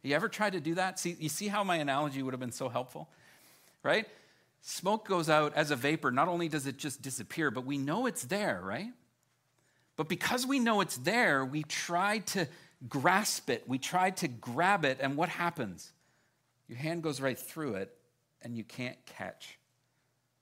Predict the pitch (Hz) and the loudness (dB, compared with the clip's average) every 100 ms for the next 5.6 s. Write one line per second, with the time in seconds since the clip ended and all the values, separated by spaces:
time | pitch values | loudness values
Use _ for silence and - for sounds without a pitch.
0 | _ _ _ _ _ _ _ _ _ _ | _ _ _ _ _ _ _ _ _ _
1 | _ _ - - 170 175 - _ _ _ | _ _ -16 -12 -8 -10 -10 _ _ _
2 | _ _ _ _ _ _ _ _ _ _ | _ _ _ _ _ _ _ _ _ _
3 | _ _ _ _ _ 123 156 156 139 - | _ _ _ _ _ -8 -4 -2 -4 -4
4 | 202 147 98 117 - 143 143 - - - | 0 0 -2 -6 -4 -2 -4 -8 -16 -10
5 | 156 - 139 110 101 | -6 -6 -6 -8 -10